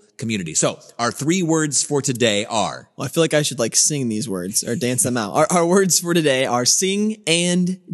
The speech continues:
Speaker 2: dance.
Speaker 1: Sing and dance. Let's acknowledge the reality of, that we all face currently, and that is that we are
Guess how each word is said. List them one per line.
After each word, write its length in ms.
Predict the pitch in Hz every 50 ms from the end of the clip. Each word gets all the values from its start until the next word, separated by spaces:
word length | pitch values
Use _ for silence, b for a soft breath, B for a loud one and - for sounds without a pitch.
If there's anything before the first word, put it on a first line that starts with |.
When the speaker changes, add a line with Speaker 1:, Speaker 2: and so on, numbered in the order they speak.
| 123
Speaker 2:
dance. 400 | 127 131 120 123 - - - - -
Speaker 1:
Sing 920 | - - - - - - - 151 151 160 165 165 170 170 160 156 151 - _ _ _ _ _ -
and 220 | 120 120 120 110
dance. 580 | 95 90 80 69 - _ - - - - - - _ _ _ _ _ B B B B B B
Let's 140 | 151 160 -
acknowledge 840 | 190 170 156 156 143 143 131 107 87 78 - - - - - - - _ _ _ -
the 140 | 117 120 117
reality 640 | 120 120 120 123 127 127 135 139 135 135 131 147
of, 140 | 120 123 117
that 140 | 117 120 113
we 120 | 107 117 110
all 220 | 104 113 120 123
face 480 | 120 - - 120 107 104 - - - -
currently, 580 | - - 113 98 92 67 76 76 73 71 - _ b b b b b b b
and 140 | b 113 113
that 200 | 123 123 123 123
is 280 | 127 127 123 113 98 101
that 180 | 113 104 95
we 260 | 95 107 120 123 131 147
are 680 | 107 110 107 104 101 101 98 98 95 92 90 92 107 -